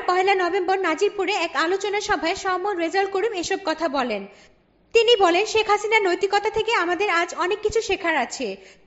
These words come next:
তিনি আজ দেশকে দুর্নীতিমুক্ত করতে যে পদক্ষেপ নিয়েছেন তা নজিরবিহীন।" তার অনেক আত্মীয় স্বজনকে গণভবনে ঢোকা বন্ধ করে দিয়েছেন। সম রেজাউল করিম বলেন,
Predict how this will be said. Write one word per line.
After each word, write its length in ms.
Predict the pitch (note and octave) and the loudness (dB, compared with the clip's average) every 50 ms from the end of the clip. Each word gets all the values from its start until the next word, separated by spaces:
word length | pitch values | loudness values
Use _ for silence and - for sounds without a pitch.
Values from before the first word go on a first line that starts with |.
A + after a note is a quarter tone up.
| _ _ _ _ _ _ | _ _ _ _ _ _
তিনি 260 | - A4 G#4 A#4 B4+ | 2 4 4 4 4
আজ 260 | F#4+ E4+ F#4 E4+ E4+ F4 | 6 6 6 4 4 2
দেশকে 420 | C4+ F4 E4+ E4+ - - G4+ G#4 | 0 2 0 0 2 0 0 2
দুর্নীতিমুক্ত 600 | G4 G4 G4 F#4 G#4 G4+ G#4+ G4+ G4+ G#4 - A4+ | 4 4 4 4 4 2 2 2 2 2 2 2
করতে 360 | A4 A4 G#4 F4 - - F#4+ | 2 4 4 2 4 2 2
যে 120 | D4 F4 F4+ | 2 2 2
পদক্ষেপ 460 | F4+ E4 D#4+ D4 F#4 - - A4+ A4 - | 2 2 2 2 0 0 0 0 2 2
নিয়েছেন 340 | G4+ F#4+ F#4 - G#4 G#4+ G#4 | 0 0 0 0 -2 0 2
তা 120 | G#4 F#4 | 2 2
নজিরবিহীন।" 680 | F4 E4 D#4+ D4 E4+ F4 C#4 C#4 D4+ C4+ B3 B3+ G#3 G3+ - - - - _ _ _ _ _ _ _ _ | 2 2 2 2 0 0 0 0 -2 -2 -2 -4 -6 -6 -12 -18 -20 -20 _ _ _ _ _ _ _ _
তার 220 | - G#4 G4+ G#4+ F#4 | 4 6 6 6 6
অনেক 340 | E4 F#4+ F#4 G4+ A4+ A4 | 4 2 2 2 2 2
আত্মীয় 260 | F#4+ F4+ F4+ - G#4+ G#4 | 0 0 2 2 2 2
স্বজনকে 460 | G#4 G#4+ G#4 G#4 A4 G4 G#4 G4 G#4+ | 2 2 2 2 0 2 2 2 2
গণভবনে 600 | - F4 E4+ E4+ G4 F4+ G4 G4+ G4+ G#4 G#4 A4 | 2 2 0 0 0 2 2 2 2 0 0 0
ঢোকা 260 | G4 G4+ G4+ - A4+ | 0 0 2 2 2
বন্ধ 300 | A4 G4+ F4 E4 D#4 F4+ | 2 2 2 2 0 0
করে 220 | F4+ F#4 F4+ E4 | 0 0 0 0
দিয়েছেন। 500 | C#4+ B3+ D4+ C4+ C4 - - C4 G#3 F#3+ G3 - - - - - | 0 0 0 0 -2 -2 -4 -6 -6 -8 -10 -16 -20 -20 -20 -6
সম 320 | - - A4 G#4 G#4 A4+ | 0 4 4 4 4 4
রেজাউল 300 | A4 G4 E4+ D#4 G4+ G4+ | 2 2 2 2 2 2
করিম 300 | F#4+ G4+ G#4 G4+ G#4 G4 | 2 2 2 2 2 2
বলেন, 280 | E4+ D#4 C#4 C#4 D#4 A4+ | 2 0 0 0 -2 -4